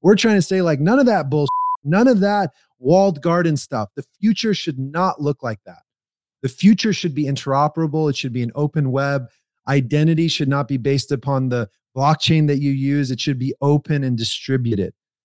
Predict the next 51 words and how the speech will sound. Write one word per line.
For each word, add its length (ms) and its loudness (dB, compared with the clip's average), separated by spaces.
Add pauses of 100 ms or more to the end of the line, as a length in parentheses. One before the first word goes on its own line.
That's 320 0
what 160 0
we're 180 2
betting 380 0
on, 160 -2
is 100 -6
that 180 -4
we 120 -2
think 240 -2
that 140 -2
people 340 -4
want 180 -2
this 240 -4
open 320 -4
free 240 -6
state, 420 -2 (360)
not 200 2
another 460 2
walled 320 -2
garden. 380 -2
And 100 -2
that's 160 -4
really, 480 4
really 300 2
important 340 -2
about 180 -2
how 160 -2
we're 120 -2
building 360 -4
this. 100 -20 (280)
I 80 2
think 160 4
the 80 6
reason 240 2
we 80 0
got 160 2
connected 400 -2
was 180 -2
I 100 0
was 140 -2
on 200 0
a 40 -6
podcast 640 -6 (360)
and 100 2
you 100 4
kinda 200 0
saw 160 -2
me 100 -2
on 80 -2
the, 80 -4
that, 180 -6